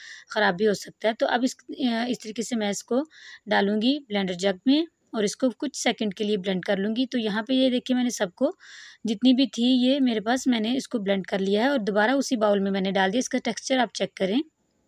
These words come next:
बहुत ही क्रीमी हो चुका है। तो अब इसको बराबर तीन बर्तनों में मैं डाल दूँगी, आप देख सकते हैं।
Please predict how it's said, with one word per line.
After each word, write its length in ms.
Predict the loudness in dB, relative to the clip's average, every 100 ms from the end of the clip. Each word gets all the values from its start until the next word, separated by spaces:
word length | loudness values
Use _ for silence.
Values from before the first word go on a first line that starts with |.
| _ _ _ _ _ -4
बहुत 280 | -2 0
ही 60 | -2
क्रीमी 340 | 0 0 4 4
हो 140 | 2
चुका 260 | -2 -4 -2
है। 140 | 0
तो 120 | 0 2
अब 180 | 2 0
इसको 220 | -2 -2
बराबर 340 | 2 2 2 0
तीन 200 | 0 0 0
बर्तनों 320 | -2 -4 -2
में 140 | 0
मैं 160 | -2 0
डाल 240 | 2 2
दूँगी, 320 | 0 -2 -2 -4 _ _ _ _ _ _ _ _ _ _ _ _ _ _ _ _ _ _ _ _ _ _ _ _ _ _ _
आप 180 | -2 -2
देख 200 | 0 -2
सकते 320 | -4 -8 -4
हैं। 260 | 0 0 -2